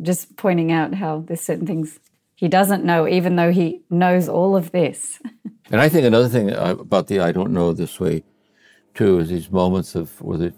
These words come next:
Speaker 2: it flashes forth, is the "I don't know" is the, where we're stunned by the beauty of something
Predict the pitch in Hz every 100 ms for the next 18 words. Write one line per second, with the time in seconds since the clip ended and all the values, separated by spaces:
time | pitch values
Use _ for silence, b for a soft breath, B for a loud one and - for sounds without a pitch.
0 | - - - 104 90 85 - 82 - -
1 | 92 82 78 b b b b b b -
2 | 98 107 101 135 127 117 110 117 92 -
3 | 90 - - - 107 92 92 - - 131
4 | 131 107 92 82 80 113 123 107 85 73
5 | - 76 69 - - 80